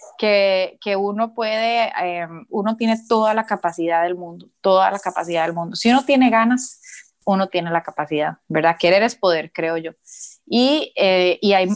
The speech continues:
y el conocimiento está en las redes, está en YouTube, está disponible.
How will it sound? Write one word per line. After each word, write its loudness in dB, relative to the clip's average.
y 4
el 2
conocimiento 0
está -2
en -2
las 0
redes, 2
está 2
en 0
YouTube, -2
está 0
disponible. -2